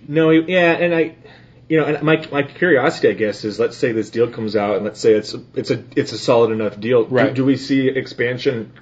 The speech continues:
Speaker 1: follow pretty short, in short order? I mean, I know San Diego State and the Mountain West have already, you know, communicated publicly that that's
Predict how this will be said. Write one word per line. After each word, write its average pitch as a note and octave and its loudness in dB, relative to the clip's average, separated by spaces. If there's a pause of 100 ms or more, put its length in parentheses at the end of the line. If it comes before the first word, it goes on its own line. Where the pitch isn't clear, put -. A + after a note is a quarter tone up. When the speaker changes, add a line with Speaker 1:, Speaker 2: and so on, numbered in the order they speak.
Speaker 1:
follow A#2 4
pretty B2+ -8
short, A2+ 0
in A2 -12
short A2+ 2
order? G#2+ 2
I G#2 -8
mean, G#2+ -6
I A2 -4
know A2+ -2
San A#2 -4
Diego A2 2
State A2 0 (200)
and G#2 -10
the G2+ -8
Mountain G#2 -8
West G#2 -4
have G#2 -4
already, G#2 -2 (120)
you A#2+ -4
know, F2+ -8
communicated A2 0
publicly G#2+ -2
that G2+ -2
that's - -10